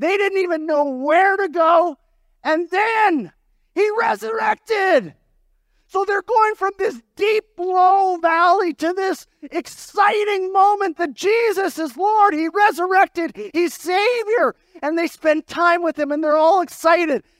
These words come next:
And then he's like, "Ah, ah, ah, ah, ah. I, I'm not sticking around.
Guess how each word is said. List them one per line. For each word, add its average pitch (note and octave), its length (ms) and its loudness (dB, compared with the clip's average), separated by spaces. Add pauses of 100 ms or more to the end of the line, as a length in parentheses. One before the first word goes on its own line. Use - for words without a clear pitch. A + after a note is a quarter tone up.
(120)
And D4 120 0
then D#4+ 100 0
he's E4+ 140 0
like, B3+ 240 0
"Ah, B3 160 -8
ah, A#3 160 -10
ah, A3+ 340 -12
ah, G#3 400 -2 (2500)
ah. - 60 -20 (960)
I, B3+ 120 2
I'm A#3 220 -2
not A3+ 180 -2
sticking G#3+ 380 -4
around. F3+ 500 -4